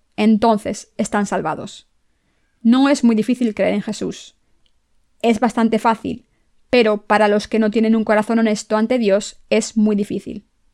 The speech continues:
He visto a muchas personas en este mundo ser bendecidas por Dios. Las he visto tanto en las Escrituras como en nuestra iglesia. Una cosa que todas tienen en común es el hecho de que sus corazones son honestos ante Dios.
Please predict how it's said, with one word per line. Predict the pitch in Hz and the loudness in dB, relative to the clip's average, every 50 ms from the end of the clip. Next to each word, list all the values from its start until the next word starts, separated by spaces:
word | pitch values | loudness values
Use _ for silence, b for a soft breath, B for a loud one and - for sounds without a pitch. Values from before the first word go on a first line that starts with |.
| _ _ _ _ _ _ _ _ _ _ _ _ _ _ _ _ _ _ _ _ _ _ _ _ | _ _ _ _ _ _ _ _ _ _ _ _ _ _ _ _ _ _ _ _ _ _ _ _
He | - 254 262 | -2 0 0
visto | 311 311 - - 233 | 0 -2 0 0 0
a | 208 | 2
muchas | 226 233 214 247 233 | 2 0 0 -2 -4
personas | - - 220 214 - 226 202 196 208 - - | -4 -4 -4 -4 -4 -4 -4 -4 -4 -4 -4
en | 202 202 | -4 -4
este | 208 - 220 | -4 -4 -2
mundo | 214 208 202 202 196 196 196 | -2 -2 -2 -2 -4 -4 -4
ser | - 220 208 208 | -4 -4 -2 -2
bendecidas | 214 214 214 214 - 233 208 185 185 - | 0 -2 -2 -2 -2 -2 -4 -4 -4 -6
por | - - 202 196 | -6 -6 -6 -4
Dios. | 220 214 - - - - - _ _ _ - _ _ _ _ _ _ _ _ _ - | -4 -4 -6 -6 -10 -20 -20 _ _ _ -20 _ _ _ _ _ _ _ _ _ -8
Las | - 202 220 214 208 - | -4 -2 0 0 0 0
he | 240 | 0
visto | 247 240 - 226 | 0 0 0 -2
tanto | - 214 220 226 214 233 | 0 0 2 2 2 2
en | 226 240 | 0 0
las | 226 - | 0 -2
Escrituras | 240 226 - - 233 - 254 233 214 220 233 - - _ _ _ _ _ _ _ - | -4 -6 -4 -4 -4 -2 0 0 0 -2 -2 -6 -12 _ _ _ _ _ _ _ -4
como | - 240 220 214 214 | -2 0 2 2 2
en | 214 | 2
nuestra | 220 214 - - 214 190 | 2 0 0 -2 -4 -4
iglesia. | 196 190 190 - - - - - _ _ _ _ _ _ _ _ _ _ _ _ _ _ _ _ _ _ _ _ | -2 -4 -6 -6 -8 -10 -12 -12 _ _ _ _ _ _ _ _ _ _ _ _ _ _ _ _ _ _ _ _
Una | - 277 294 330 320 311 - | 2 2 4 4 2 2 0
cosa | 320 262 - 294 | -2 0 0 -2
que | 233 226 | -2 -2
todas | 214 240 240 240 226 - | 0 0 0 0 0 0
tienen | - 254 240 233 240 | 0 0 2 2 2
en | 254 247 | 2 0
común | 240 226 208 196 202 226 - - _ | 0 0 -2 -2 -4 -8 -10 -10 _
es | - 214 208 - 208 | -4 -4 -2 -2 0
el | 202 | 0
hecho | 226 220 - - - - - | 0 -2 -2 -4 -6 -6 -4
de | 202 214 208 | -6 -6 -6
que | - 202 | -4 -4
sus | 240 220 - | -4 -4 -4
corazones | - 220 202 202 - 262 247 220 233 247 - - _ | -2 -2 -2 -2 -2 0 0 0 -2 -4 -8 -14 _
son | - - - - 233 240 240 _ - | -18 -10 -4 -2 -2 -2 -2 _ -2
honestos | 214 214 233 247 - - 254 254 | 0 0 0 0 -2 -4 -4 -4
ante | 226 202 - 156 | -4 -4 -4 -6
Dios. | 165 180 160 196 - - - | -6 -6 -8 -8 -12 -14 -20